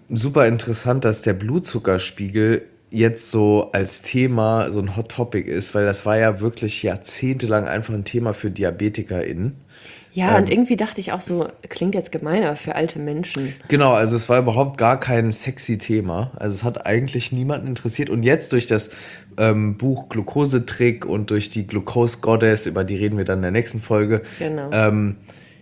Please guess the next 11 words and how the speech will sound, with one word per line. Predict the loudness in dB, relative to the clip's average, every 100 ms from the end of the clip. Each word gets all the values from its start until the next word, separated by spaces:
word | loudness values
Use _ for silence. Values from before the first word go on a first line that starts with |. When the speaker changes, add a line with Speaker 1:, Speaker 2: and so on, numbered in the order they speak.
| -20 -20 -20 -20 -10
Speaker 1:
hat | -6 -2
das | 2 2
ganze | 2 0 0
Thema | 2 2
einen | 2
Hype | 2 0
bekommen. | -2 -2 -2
Und, | -2 -4 -8 -14
und | -6 -4 -6 -6
ich | -6
find's | -2 -2